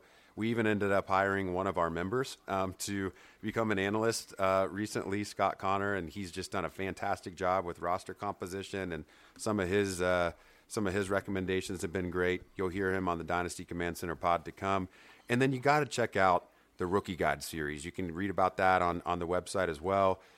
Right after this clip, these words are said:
Uh, I mentioned earlier that Volume one, the pre-combine edition, is out right now. We will release Volume two, uh,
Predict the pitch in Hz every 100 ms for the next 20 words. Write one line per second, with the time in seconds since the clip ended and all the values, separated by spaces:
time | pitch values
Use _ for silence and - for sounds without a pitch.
0 | - _ - 87 82 78 - 95 101 101
1 | 98 95 101 98 98 92 85 95 95 87
2 | 87 95 104 101 80 - 110 - 98 98
3 | 98 98 98 98 98 101 95 101 - 98
4 | 87 85 87 - 95 98 92 92 98 98
5 | - - _ - 113 127 113 101 101 107
6 | - 107 107 90 87 131 143 175 - _
7 | _ - 90 90 90 92